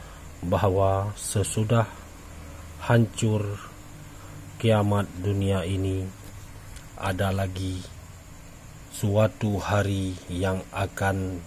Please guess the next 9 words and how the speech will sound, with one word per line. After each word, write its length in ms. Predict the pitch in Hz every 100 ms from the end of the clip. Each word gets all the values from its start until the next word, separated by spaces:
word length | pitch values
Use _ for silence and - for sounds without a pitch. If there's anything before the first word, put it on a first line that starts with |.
| 85 98
diper-, 960 | 101 - - - - - 104 95 92 - - - - - - - - - - - - - - -
diperiksa 1040 | 104 - 107 110 - - 104 85 80 92
amalan 640 | 98 98 98 101 104 101
manusia 720 | 104 101 101 - 95 92 90 90 - - - - - - - -
dan 400 | 95 101 98 95 - - - -
dibalas 880 | 92 90 95 101 104 98 - - -
sesuai 720 | - - 98 - 98 95 92 90
dengan 400 | 92 92 87 82 - -
amalannya. 800 | 98 90 87 90 90 87 85